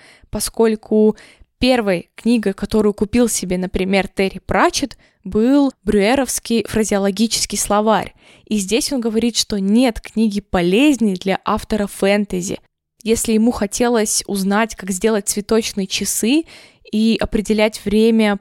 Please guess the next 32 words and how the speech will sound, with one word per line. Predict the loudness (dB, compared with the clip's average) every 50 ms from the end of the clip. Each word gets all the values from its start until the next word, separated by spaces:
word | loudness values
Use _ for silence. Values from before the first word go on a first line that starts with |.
| _
по | -2 0 2 4 4 2 0
цветам, | -2 -6 -6 -4 -6 -8 -4 0 2 4 4 2 2 -2 -8 -14 -20 -20 _ -4
он | 0 2 2 2 0
просто | 0 0 2 2 2 2 0 -2 -8 -8 -6
брал | -2 0 0 2 2 0 -2
этот | -4 -6 -8 -8 -6
словарь | -4 -2 0 0 0 2 2 2 0 0 -2
и | -6 -8
читал | -6 -6 -6 -2 0 0 2 2
об | 2 2 2 0
этом | -2 0 0 -2 -2 -2
там. | -2 0 0 0 0 0 -4 -8 _ _ _ _ _ _ _ _ -8
Вот | -2 0 0 2 0
откуда | -2 -4 -4 -4 -2 0 2 2
он | 0 0 -4 -8 -4
брал | 0 0 0 0 0
идеи. | -2 -6 -8 -4 0 2 2 2 2 -2 -4 -4
Он | -2 0 0 0
вычитывал | -2 -6 -4 -2 -2 -2 0 0 0 0 2 0 0
их | -2 -4 -6 -6 -6 -6 -12 -18 _
в | -20 -20 -12
книгах, | -4 0 2 4 4 4 2 0 -2 -4 -10 -12
собственно, | -8 -6 -6 -6 -8 -12 -16 -16 -16 -16 -14 _ -4
и | -4 -4
всё. | -4 -4 -4 0 2 2 2 2 2 -2 _ _ _ _ _ -20 -20 -20 _ _ _ _ _ -6
Вот | -6 -6 -4 -4
и | -8
всё. | -6 -2 -2 0 0 -2 -4 -8 _ _ _ -14
Всё | -6 -2 -2
очень | 0 0 -2 -4 -4
просто. | 0 0 0 0 -2 -4 -12 -14 -14 -16 _ _ _ _ _ _ _ _ _ _ _ _ _ _ _ _ -6
Однажды | -6 -4 -2 0 0 0 0 0 0 -2